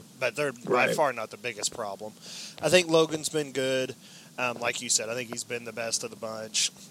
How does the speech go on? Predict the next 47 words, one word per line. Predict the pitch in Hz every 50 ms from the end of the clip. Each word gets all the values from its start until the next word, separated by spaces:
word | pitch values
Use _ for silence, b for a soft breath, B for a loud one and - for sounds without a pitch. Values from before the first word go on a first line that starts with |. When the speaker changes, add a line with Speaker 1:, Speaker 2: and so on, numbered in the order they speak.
| - -
Speaker 1:
Ford, | - - - 156 156 160 156 151 143 -
or, | 135 127 117 110
uh, | 98 98 98 - - -
Ford, | - - - 101 95 98 95 - B B B B B B B -
uh, | 131 123 117 104 98 95 101 - - - - - - -
Jones, | - - 208 208 208 202 196 - - - - -
he's | 170 160 -
thrown | - 180 170 156
flashes. | - 156 147 143 - - 143
I | 139 139
think | 143 135 - 120
Roches | 120 147 170 185 - - 160 143 139 -
has | 135 131 -
had | 139 135 135 135 135 135 139
a | 135 123 104
pretty | - 143 127 123
good | 117 127 127 117
year. | 117 120 120 117 120 127 139 156 - B B B B B B B B B B -
Um, | 120 120 117 113
when | 117 117
he | 123 143 143
gets | 139 135 139 127 - -
time, | - 143 135 135 135 135 135 135 131 131 127 - - - - - - -
uh, | 120 107 104 101 98 92 92 92 92 92 - -
not, | 131 147 156 151 - - - -
Jones, | 117 156 170 190 196 170 - - - - - - - - -
Jones | - 170 208 240 233 160
is | 143 120 110
the | 107
heart | - 143 135 131 120
of | 113 101
the | 98
defense | 95 117 117 110 107 104 101 98 - 113
at | 98 - -
this | 110 107 107 -
point. | 120 117 110 110 110 107
I |
mean, | 107 110 107 107 107
when | 113 120 135
you're | 151 156
watching | 143 139 139 135 - - 120
the | 113 107
game, | - 127 123 123 120 120 117
he's | 123 147 151 147 143
the | 135 131
one | 127 123 123 123 120
always | 120 127 123 123 123 117 117 113 110 - -